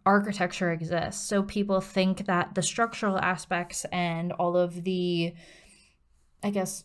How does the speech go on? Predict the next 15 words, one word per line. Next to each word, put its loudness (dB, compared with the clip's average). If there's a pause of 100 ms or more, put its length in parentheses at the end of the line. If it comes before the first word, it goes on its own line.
(500)
physical -2
architecture -2
that -4
you -4
see 2
is 2
done 0
by -2
an -4
architect, -2
which 0 (680)
makes -6
sense, -6
I -4
believe. -6